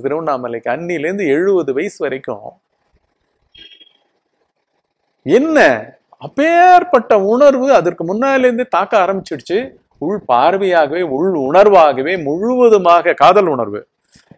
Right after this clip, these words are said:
பியூரான, வார்த்தைகளுக்கு மாறாத, புத்தி உணர்ச்சிகளுக்கு மாறாத, அவருடைய உடல் சம்பந்தப்படாத, யாருடைய? வெங்கடரமணன்ற அந்த சிறுவனுடைய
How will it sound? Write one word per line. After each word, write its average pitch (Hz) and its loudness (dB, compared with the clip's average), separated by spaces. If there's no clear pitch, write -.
பியூரான, 214 0
வார்த்தைகளுக்கு 175 4
மாறாத, 147 6
புத்தி 180 0
உணர்ச்சிகளுக்கு 151 0
மாறாத, 139 6
அவருடைய 135 4
உடல் 196 6
சம்பந்தப்படாத, 156 4
யாருடைய? 160 4
வெங்கடரமணன்ற 156 0
அந்த 135 -2
சிறுவனுடைய 185 4